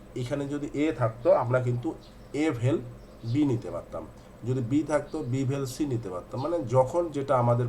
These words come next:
প্রয়োজন তখন সেটাকে আমরা যোগ করে নিব। পি অতএব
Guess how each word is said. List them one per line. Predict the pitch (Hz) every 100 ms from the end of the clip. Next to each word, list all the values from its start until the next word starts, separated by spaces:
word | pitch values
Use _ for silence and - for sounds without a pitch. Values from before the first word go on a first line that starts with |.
| 120
প্রয়োজন | 107 92 98 110 139 - - - -
তখন | 185 175 143
সেটাকে | 127 120 113 117
আমরা | 107 131
যোগ | 190 113 104 -
করে | 87
নিব। | 82 - - - - - - - - - - - - -
পি | 156 170
অতএব | 127 143